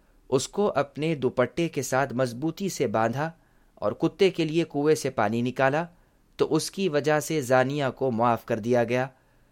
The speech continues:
رسول اللہ سے دریافت کیا گیا، "بھلا ہمارے لیے چار پائیوں کی خدمت کرنے میں ثواب ہے؟"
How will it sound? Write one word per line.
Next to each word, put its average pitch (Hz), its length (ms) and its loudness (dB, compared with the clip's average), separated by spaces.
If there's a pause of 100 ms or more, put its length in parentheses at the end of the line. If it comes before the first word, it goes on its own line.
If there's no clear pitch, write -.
(580)
رسول 170 200 2
اللہ 196 200 2
سے 226 120 -2
دریافت 131 420 0
کیا 104 200 -2
گیا، 110 200 -6 (500)
"بھلا 143 400 2
ہمارے 175 360 0
لیے 180 240 -2
چار 151 320 0
پائیوں 127 480 0
کی 180 240 -6
خدمت 135 500 -6
کرنے 113 240 -2
میں 175 120 -4 (120)
ثواب 98 340 -4
ہے؟" 170 140 -4